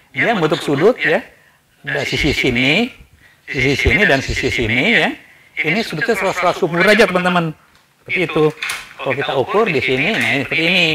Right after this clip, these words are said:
Nah, ini. Ya kan? Ini ya. Dari sini, nol derajat,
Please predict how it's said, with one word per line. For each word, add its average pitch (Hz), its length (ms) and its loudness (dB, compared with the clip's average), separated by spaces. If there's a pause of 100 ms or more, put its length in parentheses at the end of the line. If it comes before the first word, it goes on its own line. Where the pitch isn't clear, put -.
(440)
Nah, 113 560 -2
ini. 120 300 -2 (680)
Ya 113 160 -8
kan? 123 160 0 (160)
Ini 107 260 -4 (140)
ya. 147 180 -2 (440)
Dari 113 260 -4
sini, 127 400 -2 (880)
nol 127 240 -2
derajat, 135 600 2